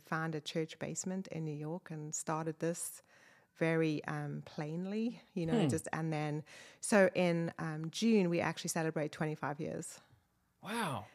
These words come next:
Speaker 1: Twenty-five years and one point one million women worldwide that we have served.
Speaker 2: One point one million
Speaker 1: Yeah.
Speaker 2: women worldwide
Speaker 1: Yeah,
Speaker 2: served.
Speaker 1: crazy.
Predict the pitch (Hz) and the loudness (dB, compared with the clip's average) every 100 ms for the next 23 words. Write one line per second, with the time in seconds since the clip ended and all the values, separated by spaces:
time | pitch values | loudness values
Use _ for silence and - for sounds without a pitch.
0 | _ - 233 233 208 208 185 - 170 170 | _ 4 6 8 8 6 4 2 0 4
1 | 180 190 180 175 175 165 165 165 170 175 | 4 4 0 0 0 0 0 0 0 2
2 | 170 165 160 156 156 147 151 156 151 151 | 2 0 0 -2 -2 -4 -4 -4 -4 -6
3 | - - - - - 160 - _ 160 - | -8 -10 -10 -12 -12 -14 -18 _ -8 -6
4 | 160 147 - 156 151 143 135 131 - 127 | -6 -8 -6 -2 -2 -2 -6 -8 -8 -8
5 | 120 - 113 104 101 104 113 123 135 127 | -12 -12 -10 -8 -6 -4 -2 0 2 2
6 | 120 117 107 101 98 92 90 82 85 147 | 2 0 -4 -4 -6 -6 -8 -8 -6 -8
7 | 151 147 - - 156 147 - | -8 -12 -10 -6 -4 -6 -10